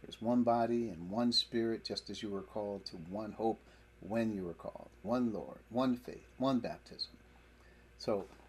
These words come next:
notice, again, he level sets. He talked about us in such grand ways, and then he comes back and he level sets. So let that be a,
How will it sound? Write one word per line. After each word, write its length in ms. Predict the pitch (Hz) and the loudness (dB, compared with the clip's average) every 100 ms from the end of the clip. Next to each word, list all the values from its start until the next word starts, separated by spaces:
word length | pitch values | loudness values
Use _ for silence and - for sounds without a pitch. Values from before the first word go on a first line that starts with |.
| - | -6
notice, 600 | 117 135 147 113 101 - - - - - | 2 6 6 6 2 -2 -4 -20 -20 -20
again, 460 | - - 110 117 95 87 - - - | -18 -8 -4 -2 -4 -10 -20 -20 -12
he 120 | - | -6
level 360 | 101 101 95 95 | -2 -2 -2 -8
sets. 500 | - - - - - - - - - - - - - - - - - | -10 -12 -12 -14 -14 -20 -20 -20 -20 -20 -20 -20 -20 -20 -20 -20 -20
He 80 | - | -14
talked 320 | - 139 - | -4 -4 -2
about 320 | 117 117 113 | 2 4 4
us 320 | 117 107 - - - - - - - - | 2 -2 -8 -14 -20 -20 -20 -20 -20 -12
in 180 | 120 117 | -6 -4
such 400 | - - - - 117 107 | -2 -4 -6 -6 -8 -8
grand 760 | 104 123 143 147 139 131 113 | -4 0 2 4 4 4 4
ways, 640 | 123 123 117 101 110 - - - - - | 4 4 2 0 -4 -6 -6 -12 -20 -12
and 120 | 98 | -4
then 140 | 101 110 | 0 0
he 60 | |
comes 280 | 104 117 107 | 0 0 -2
back 400 | - 104 95 - - - - - - - - - | -2 -4 -4 -8 -20 -20 -20 -20 -20 -20 -20 -12
and 100 | 101 | -6
he 60 | |
level 320 | 92 95 90 | -4 -4 -4
sets. 460 | 87 - - - - - - - - - - | -8 -12 -12 -14 -14 -16 -20 -20 -20 -20 -20
So 300 | - 120 110 - - | -2 0 0 -4 -10
let 180 | 127 131 | -2 4
that 220 | 139 135 | 6 6
be 200 | 120 147 | 8 8
a, 80 | 120 | 8